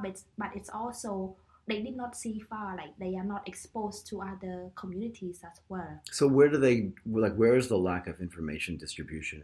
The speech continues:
Speaker 2: In other words, do they have access to a smartphone that's connected to the internet? And if they do, what are they looking at there? Where do they get their information from?
Speaker 1: Well, I think for me, there's not enough role model out there
Speaker 2: Right.
Speaker 1: in social media,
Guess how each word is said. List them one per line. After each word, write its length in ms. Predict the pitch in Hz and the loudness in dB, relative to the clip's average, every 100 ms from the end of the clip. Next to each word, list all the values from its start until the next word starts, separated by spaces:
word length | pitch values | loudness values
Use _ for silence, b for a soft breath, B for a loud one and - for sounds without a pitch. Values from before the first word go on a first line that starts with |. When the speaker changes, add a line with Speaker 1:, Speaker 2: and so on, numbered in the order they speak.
| 80 | -8
Speaker 2:
In 60 | |
other 140 | 95 95 | -4 -2
words, 220 | 92 90 | -2 -2
do 80 | 95 | -2
they 120 | 90 | 0
have 160 | 87 | 0
access 420 | 92 90 - 92 - | 0 -2 -2 -4 -2
to 140 | 98 | -2
a 40 | |
smartphone 640 | 87 - 104 101 101 80 78 | 0 2 2 2 -2 -10 -10
that's 160 | 69 - | -12 -10
connected 420 | 90 85 85 85 | -6 -6 -6 -8
to 100 | 90 | -4
the 160 | 90 | -2
internet? 380 | 92 92 78 65 - _ _ _ _ - | 0 0 -2 -6 -16 _ _ _ _ -8
And 140 | 90 | -4
if 100 | 87 | -2
they 160 | - 90 | 0 0
do, 460 | 87 104 98 80 78 | 2 2 2 2 -2
what 220 | 90 107 | 0 4
are 100 | 117 | 4
they 160 | 101 90 | 4 4
looking 400 | 87 95 98 78 | 2 -2 -2 -4
at 160 | 76 | -6
there? 140 | 85 78 | -10 -8
Where 200 | 82 90 | -4 -2
do 80 | |
they 160 | 90 92 | -2 -2
get 200 | 85 82 | -4 -8
their 160 | 80 78 | -8 -8
information 640 | 76 80 78 82 - 76 | -8 -8 -8 -8 -10 -12
from? 260 | - 64 65 _ _ _ _ _ _ _ _ _ - | -14 -20 -20 _ _ _ _ _ _ _ _ _ -10
Speaker 1:
Well, 100 | 359 | -6
I 120 | 311 | -6
think 300 | 247 381 415 | -2 -2 -2
for 120 | 294 | -2
me, 300 | 240 277 370 415 | -2 0 -2 -2
there's 240 | 240 233 | -6 -8
not 220 | 269 262 - | -4 -4 -2
enough 420 | 214 202 220 226 - _ _ _ _ 208 | -2 0 -2 -2 -8 _ _ _ _ -6
role 260 | 226 240 | -2 0
model 480 | 233 214 196 190 185 180 | 0 -2 -4 -8 -10 -8
out 220 | 190 180 - | -8 -8 -8
there 380 | 175 165 165 175 | -8 -8 -14 -12
Speaker 2:
Right. 300 | - 147 - - - | -6 -6 -6 -10 -4
Speaker 1:
in 240 | 202 202 | -4 -4
social 360 | - 214 - 190 | -8 -8 -6 -2
media, 540 | 185 190 185 160 151 | 0 -2 -6 -12 -16